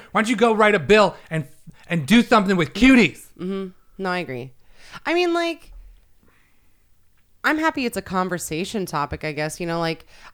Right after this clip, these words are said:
Speaker 2: I appreciate things that are thought-provoking and bring up issues that we live with, things that aren't, people aren't talking about, or maybe they are talking about, and I get it, and I like that aspect of it, but, like, I'm, that's why I keep saying, like, we're gonna sue someone over hot coffee. I'm so fucking sick of this shit.
Speaker 1: Yeah.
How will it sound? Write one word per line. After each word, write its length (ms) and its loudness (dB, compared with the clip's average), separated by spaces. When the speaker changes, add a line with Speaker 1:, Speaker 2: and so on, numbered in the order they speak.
Speaker 2:
I 180 4
appreciate 480 -6
things 180 -10
that 120 -8
are 40 -6
thought-provoking 920 -6
and 600 -10
bring 220 -8
up 180 -8
issues 480 -6
that 120 -8
we 100 -8
live 260 -6
with, 220 -6
things 280 -10
that 100 -10
aren't, 560 -8
people 180 -10
aren't 160 -10
talking 400 -8
about, 180 -4
or 60 -8
maybe 160 -8
they 140 -6
are 240 -4
talking 340 -10
about, 160 -10
and 100 -12
I 60 -10
get 180 -8
it, 60 -6
and 120 -8
I 100 -8
like 280 -10
that 120 -6
aspect 420 -8
of 140 -8
it, 120 -10
but, 100 -10
like, 280 -8
I'm, 120 -8
that's 240 -6
why 120 -6
I 40 -8
keep 220 -14
saying, 320 -6
like, 160 -8
we're 100 -8
gonna 140 -8
sue 340 -12
someone 300 -8
over 160 -8
hot 260 -10
coffee. 360 -14
I'm 100 -10
so 140 -12
fucking 300 -14
sick 180 -14
of 60 -12
this 100 -14
shit. 340 -18
Speaker 1:
Yeah. 360 -6